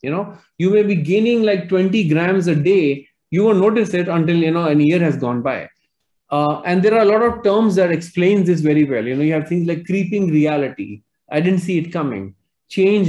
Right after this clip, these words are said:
blindness, or a slippery slope, or this is how it starts. And in the world of business, I see that a lot. I see that, for example, in disruption. You know, slowly, you know, you find that a whole lot of things got disrupted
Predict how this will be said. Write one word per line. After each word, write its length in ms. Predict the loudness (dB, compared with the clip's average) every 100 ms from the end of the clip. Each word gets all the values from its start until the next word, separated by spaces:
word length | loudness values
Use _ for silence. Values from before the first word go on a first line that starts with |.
| 0 0
blindness, 480 | 2 2 0 -6 -12 _ _ _ -4
or 60 | 0
a 120 | 0 -2
slippery 400 | -2 -2 0 -2
slope, 440 | -2 -2 0 0 -2
or 40 | -2 0
this 100 | 0
is 60 | 0 2
how 80 | 2
it 60 | 0
starts. 500 | -4 -4 -4 -4 -12 -20 _ _ _ _ _ _ _ _ _ _ _ _ _ _ -6
And 80 | 0 2
in 60 | 4
the 80 | 4
world 200 | 4 4 4
of 100 | 2 2
business, 300 | 2 2 0
I 20 | -2 0
see 120 | 0 2
that 100 | 2 2
a 20 | 0
lot. 160 | -2 -4 -14 _ _ -8 -6
I 40 | -4
see 140 | -4 0
that, 120 | -2 0
for 80 | 0
example, 380 | 0 -2 0 0 2
in 100 | 2 0
disruption. 520 | 0 -2 -2 -8 -12 -12 _ _ -8
You 60 | -4
know, 100 | -4 -6 -14 -14
slowly, 440 | -2 2 2 2 -4 -6 -4
you 60 | -2
know, 140 | 0 -2 -2 -2
you 60 | -2 -2
find 260 | -2 0 0
that 140 | -2 -6 -16 _ _ -10 -4
a 20 |
whole 160 | 0 2 0
lot 100 | -2
of 40 | -2 -2
things 360 | -2 -2 -6 -12 _ -12 -4
got 200 | -2 -2
disrupted 760 | -4 -4 -2 -2 -2 -4 -2